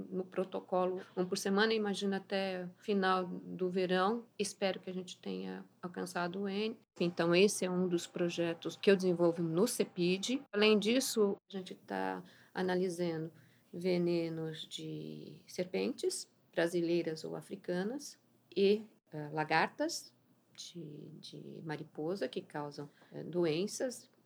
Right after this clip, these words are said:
A gente tá vendo o papel do complemento nele, nesses, nesses envenenamentos e a gente tá usando inibidor de complemento.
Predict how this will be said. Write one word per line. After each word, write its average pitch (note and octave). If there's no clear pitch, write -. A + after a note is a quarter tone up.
A -
gente F3+
tá G3
vendo G#3
o G#3+
papel G3+
do G3
complemento F3+
nele, G3
nesses, G#3
nesses F#3+
envenenamentos F#3+
e A3
a G#3+
gente G#3+
tá G3+
usando G#3
inibidor G3+
de G3
complemento. G#3+